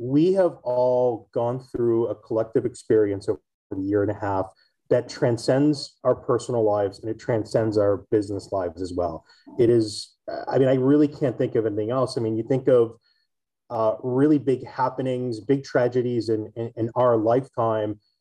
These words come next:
like September eleventh. Think, think about the events like that, right? Those, those hurt us, harmed us, and, and left an indelible mark on all of us. But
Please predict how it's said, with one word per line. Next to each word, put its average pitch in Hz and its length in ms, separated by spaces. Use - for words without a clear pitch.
like 190 200
September 143 460
eleventh. 120 520
Think, 170 240
think 208 140
about 254 240
the 196 100
events 143 320
like 120 180
that, 151 320
right? 117 260
Those, 196 600
those 175 460
hurt 165 400
us, 156 440
harmed 139 360
us, 131 420
and, 123 220
and 127 220
left 151 260
an 127 80
indelible 117 540
mark 113 320
on 113 100
all 101 300
of 98 100
us. 101 320
But 117 260